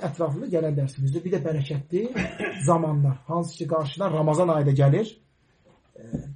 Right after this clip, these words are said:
bərəkətli aydır. Qədir gecəsi gəlir, bərəkətli gecədir.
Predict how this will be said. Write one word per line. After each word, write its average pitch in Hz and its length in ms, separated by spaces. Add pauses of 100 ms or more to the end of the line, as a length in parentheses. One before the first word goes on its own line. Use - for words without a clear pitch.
(120)
bərəkətli 151 500 (100)
aydır. 175 300 (340)
Qədir 180 320
gecəsi 165 320
gəlir, 160 320
bərəkətli 165 580 (440)
gecədir. 180 640